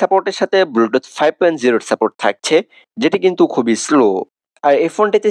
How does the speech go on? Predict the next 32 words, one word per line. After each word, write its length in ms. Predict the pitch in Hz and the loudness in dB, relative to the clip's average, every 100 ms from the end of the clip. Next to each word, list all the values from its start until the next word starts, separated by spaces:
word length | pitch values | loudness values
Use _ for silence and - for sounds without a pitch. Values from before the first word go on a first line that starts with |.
| - | 0
সিকিউরিটি 300 | 160 180 170 | 2 2 2
সিস্টেম 240 | 165 - 185 175 | -2 0 -2 0
হিসেবে 220 | - 180 180 | 0 0 0
থাকছে 260 | 170 - 185 - | -4 0 -2 0
সাইড 140 | 120 117 | -2 0
মাউন্টেন 260 | 123 120 123 127 | 0 -2 -4 -2
ফিঙ্গারপ্রিন্ট 420 | 139 139 101 92 | 0 0 -2 -4
সেন্সর। 300 | 107 101 131 160 - _ 147 | -4 -2 0 -2 -4 _ -2
এছাড়াও 220 | 175 160 | 2 0
এই 60 | 170 | 0
ফোনটিতে 260 | - 190 190 | 0 0 0
অ্যাক্সেলেরোমিটার 460 | 156 - 156 156 165 | -2 0 0 0 -2
সেন্সর, 240 | 160 156 160 151 | -2 0 0 0
প্রক্সিমিটি 440 | 120 - 135 135 - | -6 0 0 0 -2
সেন্সর 240 | 143 139 139 | -2 0 0
এবং 120 | 104 98 | 0 -4
কম্পাস 260 | 127 120 123 - | -4 -2 -4 -2
সেন্সর 280 | 98 107 104 - | -2 -2 -2 -2
থাকছে। 280 | 107 - 175 - _ | -6 -2 -4 -4 _
তবে 140 | 190 190 | 0 0
পনেরো 200 | 214 208 202 | 0 -2 0
হাজার 140 | 202 196 | 0 0
টাকা 120 | 208 185 | 0 0
বাজেটের 320 | 147 139 147 | -2 -2 -2
একটি 140 | 135 143 - | 0 0 0
ফোন 100 | 139 | -4
হিসেবে 220 | 143 147 135 | -2 0 0
এই 40 | 110 | 0
ফোনটিতে 280 | 120 120 123 | -2 -2 -2
কিন্তু 160 | 120 120 117 | -2 0 0
জাইরোস্কোপ 360 | 107 117 - 107 - | 2 2 0 -10 -4
সেন্সরটা 460 | 107 95 104 - | -4 -2 -6 0